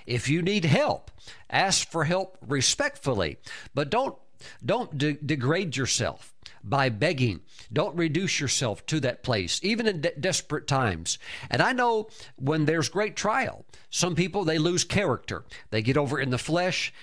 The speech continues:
and they do things that are carnal to try to find answers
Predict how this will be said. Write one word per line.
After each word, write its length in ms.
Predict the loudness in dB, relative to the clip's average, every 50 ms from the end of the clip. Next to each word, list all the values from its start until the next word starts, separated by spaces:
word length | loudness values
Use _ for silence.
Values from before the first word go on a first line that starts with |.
| -16 -6 -2
and 100 | 2 4
they 120 | 4 4
do 180 | 4 2 0 0
things 240 | 0 0 0 0
that 100 | 2 2
are 100 | 2 0
carnal 680 | 0 -2 -4 0 2 2 2 2 2 0 0 -2 -4 -8 -16 -16 -8
to 100 | -6 -6
try 280 | -6 -2 0 0 0 0
to 180 | 0 -2 -4
find 380 | -4 -2 0 2 2 2 0 -2 -2
answers 600 | -2 -2 0 -2 -2 -4 -2 0 0 -2 -2 -4